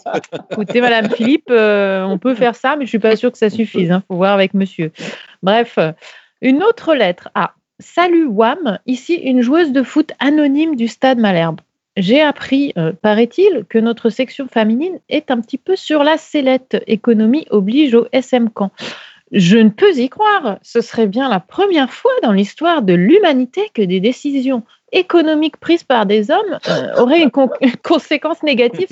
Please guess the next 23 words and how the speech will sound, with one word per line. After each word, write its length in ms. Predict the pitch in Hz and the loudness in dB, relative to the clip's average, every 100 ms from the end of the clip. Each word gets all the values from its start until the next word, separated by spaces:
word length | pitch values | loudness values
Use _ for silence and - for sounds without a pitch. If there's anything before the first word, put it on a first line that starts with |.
| 311 | -4
sur 160 | 226 | -2
les 140 | 214 262 | 0 -2
femmes. 540 | - 339 349 294 185 | -2 0 0 -2 -6
Ça 240 | - 269 | -6 -4
paraît 420 | 269 277 254 247 - | -2 -2 0 -2 -2
impossible. 840 | 208 196 269 - - 466 285 185 175 _ _ _ _ | -6 -6 -10 -12 -2 -2 0 -4 -6 _ _ _ _
Écoutez, 540 | 214 196 233 254 262 262 _ _ _ _ _ | -6 0 0 4 2 0 _ _ _ _ _
je 100 | - | -20
préfère 400 | - 254 254 254 | -2 0 2 0
continuer 380 | 254 254 254 254 | 0 0 0 2
à 80 | 233 | 2
croire 220 | 220 254 | 0 -2
que 80 | 254 | -2
le 60 | 208 | -4
foot 200 | - 220 | -6 -4
féminin 400 | 240 220 214 226 | 0 0 -2 0
est 80 | 240 | 2
la 100 | 220 | 2
priorité 540 | 214 220 214 208 202 214 | 2 2 2 2 0 -4
de 60 | - | -2
tout 120 | 214 | 0
le 80 | 202 | 2
monde. 280 | 202 285 | 2 -2